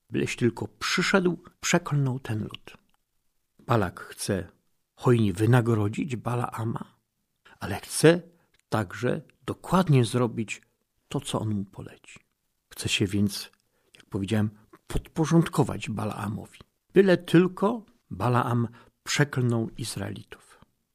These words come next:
Balak chce ten cel osiągnąć i dlatego jest gotowy hojnie wynagrodzić Balaama i całkowicie mu się podporządkować,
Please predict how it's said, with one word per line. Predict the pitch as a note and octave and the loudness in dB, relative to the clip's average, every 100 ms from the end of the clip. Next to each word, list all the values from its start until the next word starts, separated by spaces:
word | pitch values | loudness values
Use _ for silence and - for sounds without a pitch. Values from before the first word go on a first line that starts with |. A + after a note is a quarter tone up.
| _ _ - | _ _ -10
Balak | A#2+ A2+ G2+ - - _ _ - | -2 -2 -2 -10 -20 _ _ -8
chce | - | -2
ten | C3 A2 | 2 2
cel | G#2 G#2+ G#2+ | 2 -2 -2
osiągnąć | G#2 - G2+ G#2 G#2 - - - _ _ _ | -4 -6 -8 -10 -16 -20 -20 -20 _ _ _
i | A#2+ | -6
dlatego | G2+ D2+ E3 F#3+ | -6 -4 2 6
jest | C#3 A2 | 6 2
gotowy | G#2+ A2+ - - A#2+ F#2 A#2+ G3+ A3+ _ _ _ | -4 -4 -2 4 4 4 0 0 -6 _ _ _
hojnie | - B2 A2+ G#2 | 2 4 4 2
wynagrodzić | F#2+ F#2+ F#2+ G2 F#2+ F#2+ F3 - - - _ - | 2 -2 -2 -4 -4 -8 -12 -12 -18 -18 _ -10
Balaama | F2+ G2 G2 - F#2+ F#2 A#2+ E3+ _ _ _ _ - | -6 -6 -6 -6 -6 -4 -4 -6 _ _ _ _ 4
i | E3+ F3 - _ - | 6 6 -2 _ -8
całkowicie | - C3 - B2+ - | -4 -4 -2 -4 2
mu | A#2 | 2
się | - - | 2 -4
podporządkować, | - - - A2+ A#2+ A2+ - F#2+ F2+ - - - | -6 -10 -4 2 2 2 -2 -2 -4 -6 -18 -18